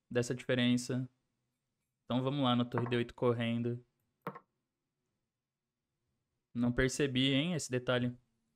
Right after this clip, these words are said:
Engraçado seria eu falar isso, né? Que, não, o rei tá seguro e tal, daí eu perco, justamente porque o rei tá no centro, né?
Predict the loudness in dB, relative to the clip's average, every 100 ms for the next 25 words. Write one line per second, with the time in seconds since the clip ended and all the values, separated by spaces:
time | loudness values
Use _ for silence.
0 | _ _ _ _ _ _ _ -20 _ -6
1 | -6 -8 -2 4 6 6 6 6 6 4
2 | 4 4 2 0 0 0 0 0 2 2
3 | 2 2 0 2 4 4 4 4 4 4
4 | 2 2 2 2 2 4 6 8 6 6
5 | 6 6 4 0 0 0 0 2 4 4
6 | 4 2 0 0 0 0 -2 -2 -2 -4